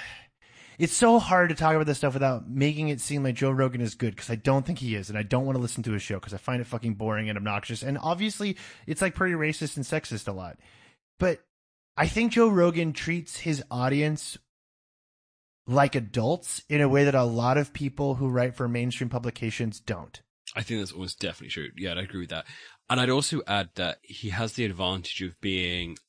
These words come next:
Speaker 2: ideologically incoherent, which makes him,
Speaker 1: <laughs>
Speaker 2: wh-, wh-, wh-, wh-,
Speaker 1: Yeah.
Speaker 2: makes him like most people. Like, there's this, this
Speaker 1: Yeah.
Speaker 2: ongoing thing that happens, it happens in the U K, I know happens in the U S as well, U S as well, where people have just beliefs that are diametrically opposed.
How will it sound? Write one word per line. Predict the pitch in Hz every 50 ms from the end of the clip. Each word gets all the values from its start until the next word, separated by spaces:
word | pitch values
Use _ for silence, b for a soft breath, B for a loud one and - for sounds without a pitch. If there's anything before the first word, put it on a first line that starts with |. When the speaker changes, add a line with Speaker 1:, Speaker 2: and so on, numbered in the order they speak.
| _ -
Speaker 2:
ideologically | 82 95 98 90 107 98 95 95 92 - 90 - 85
incoherent, | - 90 90 87 - 90 80 95 98 107 127 135 - _ _ _ _ _ _ _ _ _ _ -
which | 98 98 - - -
makes | 101 98 92 - -
him, | - 98
Speaker 1:
<laughs> | 95
Speaker 2:
wh-, | - - 240 240 - 247 254 - - 269 277 151 156 160 277
wh-, | 180 170 185 247 -
wh-, | 156 160 190 202
wh-, | 185 190 123 156
Speaker 1:
Yeah. | 185 185 170
Speaker 2:
makes | 165 196 180 -
him | 180 165 151
like | 139 143 - 127
most | 120 117 123 127 117 - - -
people. | - - 123 135 - - - - - _ _ _ _ _ _ -
Like, | 123 117 123
there's | 127 127 117
this, | - 127 - - - -
this | 143 131 131 135
Speaker 1:
Yeah. | 156 170 170 127 104 - -
Speaker 2:
ongoing | 120 135 139 139 139 123 113
thing | 104 - 117 110 110 101
that | 92 82
happens, | 98 95 - 98 92
it | 82
happens | 80 - 120 120 110
in | 110
the | 101
U | 92
K, | 95 92
I | 92
know | 95 98 104 101
happens | 98 95 82 90 82
in | 90
the |
U | 85
S | 85 90
as | 90 90
well, | 107 120 120 _ _
U | 113 107 104
S | 95 92 -
as | 104 107
well, | 139 139 123 - B B B B B B _
where | - 113 107 104 98 95 92 - _ _ _ _ _ _ -
people | - - 123 113 135 123
have | 113 - 123 110 -
just | - 110 101 - - _ _ _ _ _ _ - 117
beliefs | 123 110 101 104 117 117 -
that | - 123 107
are | 101 98 - - - 98 _ _ _ _ -
diametrically | - 135 113 117 113 107 104 104 98 92 - - - 98 95
opposed. | 85 - - 87 76 60 60 60 - - -